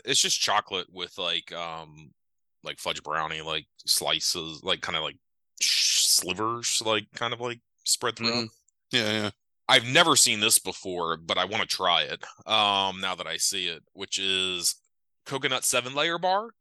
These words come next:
Speaker 2: Oh my God, that sounds amazing.
Speaker 1: Um,
Speaker 2: What's in that, aside from
Speaker 1: uh,
Speaker 2: coconut?
Speaker 1: uh, fudge chunks, walnuts,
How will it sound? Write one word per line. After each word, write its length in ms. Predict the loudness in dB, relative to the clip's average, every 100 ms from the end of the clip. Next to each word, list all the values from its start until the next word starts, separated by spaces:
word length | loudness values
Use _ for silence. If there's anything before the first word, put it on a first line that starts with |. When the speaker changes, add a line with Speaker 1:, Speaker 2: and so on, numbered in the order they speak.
| _ _ _ 0
Speaker 2:
Oh 140 | 2
my 120 | 2 2
God, 240 | 2 2
that 120 | 2
sounds 300 | 0 -2 -4
amazing. 380 | -8 -8 -6 -8 -10 _ _ _ _
Speaker 1:
Um, 600 | 0 2 2 0 -6 -16 _ -2
Speaker 2:
What's 200 | 0 2
in 120 | 2
that, 240 | 2 0 -4
aside 340 | -4 0 0 0
from 140 | -4
Speaker 1:
uh, 20 |
Speaker 2:
coconut? 460 | -4 -6 -6 -8 -8 -12 _ _ _ _ _ -2
Speaker 1:
uh, 240 | 0 0
fudge 500 | -2 -2 -2 0 -2
chunks, 840 | -2 -2 -2 -2 -6 -4 0 -2 -4 _
walnuts, 1000 | -6 -4 -2 -2 -4 -4 -4 -2 -4